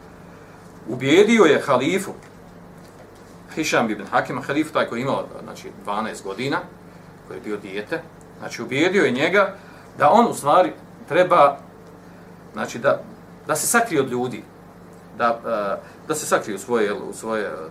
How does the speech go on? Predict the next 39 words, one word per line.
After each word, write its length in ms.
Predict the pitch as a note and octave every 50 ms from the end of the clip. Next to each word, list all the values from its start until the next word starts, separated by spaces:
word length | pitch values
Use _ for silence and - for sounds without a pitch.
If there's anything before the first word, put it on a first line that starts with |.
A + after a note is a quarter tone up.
| -
dvorce, 460 | F2 A2+ A#2 A#2+ B2+ B2 - - A#2+ G2 F2+ F2+ - - - - D#2
u 40 | G2
svoje 320 | - - A2+ A2 G#2 G2 F#2
odaje 460 | - B2+ C#3+ D3 D#3 D#3+ D#3+ - - - - - - - - - - - - - - -
i, 380 | D#3 D3+ D3+ D3+ D3+ D3+ - - - - - - - -
e, 40 | - - C#3 C3+ - - D3+ - - - - A2
da 60 | C3
u 40 | C#3
stvari 280 | C3+ - E3 F#3 - -
da, 180 | - E3+ E3 -
da 100 | C#3+ D3
ima 200 | D#3 D#3+ F3 E3+
jaku 440 | C#3+ C#3+ E3 F#3 F#3+ G3 G3 F#3+ D#3
zaštitu 640 | - - F3+ F3+ D#3 A#2+ - - A2+ G#2 - G#2+ E2 F#2
oko 180 | G2 - - -
sebe, 420 | - - D#3 E3 D#3 D#3+ - - - - - - - - - -
da 100 | - A#2+
mu 80 | A#2 A#2+
ne 100 | C#3+ D#3+
može 180 | D#3+ C3+ C3+
niko 200 | C3+ C#3 C3+ B2
prići, 400 | A2 - B2+ D3 D#3+ C3+ A#2 -
da 120 | - A2+ A2
ne 120 | A2 B2
bi 100 | B2 - -
ko 100 | - B2+
napao 320 | A#2 B2 B2 - C#3+ B2+
ga, 80 | A#2 A2
da 100 | F#2+ G#2
ne 40 | G#2
bi 60 | F#2
ko 120 | - -
ubio, 360 | A2+ G#2+ B2 C3 C3+ C#3+ C3 A#2+
da 140 | G2 G#2+
ne, 140 | G2 G#2 G#2
ne 140 | G2 A2 A2+
bi 60 | A2
bio, 200 | A#2+ B2 B2 A#2
jel, 180 | A2 A#2+ B2